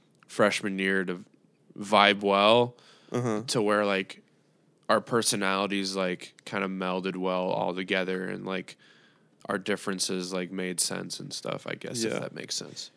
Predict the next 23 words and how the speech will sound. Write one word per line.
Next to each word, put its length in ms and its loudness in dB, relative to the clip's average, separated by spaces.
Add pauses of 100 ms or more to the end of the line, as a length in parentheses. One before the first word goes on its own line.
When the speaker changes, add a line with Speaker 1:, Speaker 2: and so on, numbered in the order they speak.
(360)
Speaker 2:
And 140 0
so, 240 8
I 120 4
mean, 140 2
I'm, 440 0
<clears throat> 40 -4
I'm 120 0
sure 280 6
that 180 8
having, 460 4 (1500)
having, 340 2
like, 180 2
everybody 360 8
have 140 6
their 100 4
doors 340 6
open, 320 6
you, 200 0 (120)
you 160 -2
guys 260 6
were 100 2
hanging 320 4
out 220 2